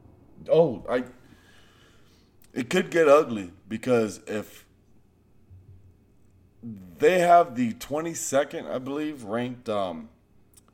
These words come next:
pass defense. Dallas does their D V O A in the last nine, nine or nine weeks of the season, put them at twenty-sixth against the pass. They do not stop the pass well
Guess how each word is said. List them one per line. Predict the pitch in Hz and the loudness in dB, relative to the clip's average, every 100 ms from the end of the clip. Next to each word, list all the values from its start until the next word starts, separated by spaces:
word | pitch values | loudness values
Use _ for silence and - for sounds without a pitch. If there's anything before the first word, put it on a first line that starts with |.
| _ | _
pass | - 113 123 | -2 0 0
defense. | - 139 143 143 123 | -4 -10 -4 -4 0
Dallas | 113 123 127 | 2 4 2
does | 131 127 | -2 -6
their | 113 110 | -4 -6
D | 104 147 | -4 -4
V | 127 127 | 0 4
O | 127 117 | 4 6
A | 117 123 | 4 2
in | 117 | -2
the | |
last | 98 107 113 - | -2 0 0 -4
nine, | 98 110 123 131 120 - _ | -6 -4 -4 -8 -14 -20 _
nine | 87 104 147 143 | -12 -10 -10 -12
or | 95 - - | -14 -16 -12
nine | 104 120 147 | -4 -2 -2
weeks | 151 165 - | -6 -8 -8
of | 117 | -10
the | 104 | -8
season, | - 123 147 160 180 180 - _ - _ | -6 -4 -4 -6 -8 -10 -20 _ -20 _
put | - 120 | -8 -4
them | 123 120 | -2 0
at | 104 | -2
twenty-sixth | - 127 131 110 - 113 127 - | -6 -6 -6 -6 -6 -8 -8 -12
against | 127 131 127 | -10 -10 -10
the | 127 | -8
pass. | 123 151 - - _ _ - | -6 -6 -8 -18 _ _ -6
They | 110 160 | -4 -2
do | 156 | -4
not | 120 113 127 - | -4 0 -2 -4
stop | - 117 113 - | -8 -2 -4 -4
the | 73 | -18
pass | - 98 98 - | -8 -4 -4 -6
well | 76 90 82 65 | -8 -4 -4 -6